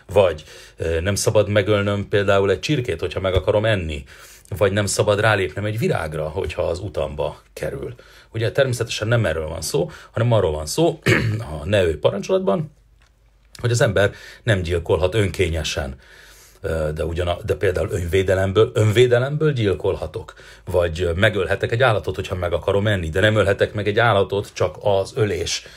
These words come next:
kedvéért. Ugye? Tehát ezt, hogy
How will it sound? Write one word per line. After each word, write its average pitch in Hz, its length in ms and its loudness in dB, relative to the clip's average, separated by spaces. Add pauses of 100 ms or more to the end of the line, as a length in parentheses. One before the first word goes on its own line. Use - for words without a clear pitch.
(180)
kedvéért. 78 680 -2 (260)
Ugye? - 200 -2 (260)
Tehát - 260 -10
ezt, 156 380 2 (120)
hogy - 280 -8